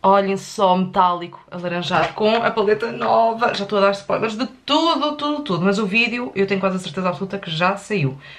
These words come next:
O vídeo sobre as unhas, aquele vídeo que eu falei montes de vezes ontem,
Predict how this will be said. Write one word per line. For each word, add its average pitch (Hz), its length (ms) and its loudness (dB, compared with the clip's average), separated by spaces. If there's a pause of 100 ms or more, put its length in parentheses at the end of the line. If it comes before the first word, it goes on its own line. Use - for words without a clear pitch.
(140)
O 165 60 -10
vídeo 175 480 -2 (400)
sobre 156 240 -10
as 147 80 -2
unhas, 175 300 -2
aquele 170 180 -6
vídeo 180 160 -4
que - 60 -6
eu 156 40 -6
falei 165 180 -2
montes 175 420 0
de 165 80 -4
vezes 156 340 0
ontem, 156 420 0